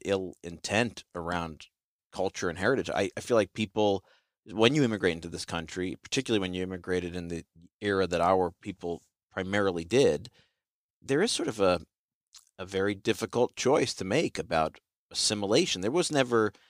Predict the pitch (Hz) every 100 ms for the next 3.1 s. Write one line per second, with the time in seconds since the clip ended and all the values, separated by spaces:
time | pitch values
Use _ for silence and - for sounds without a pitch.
0 | _ _ - 156 120 131 131 117 113 113
1 | 110 104 101 98 98 92 87 - _ _
2 | _ _ _ - - 107 - 110 117 85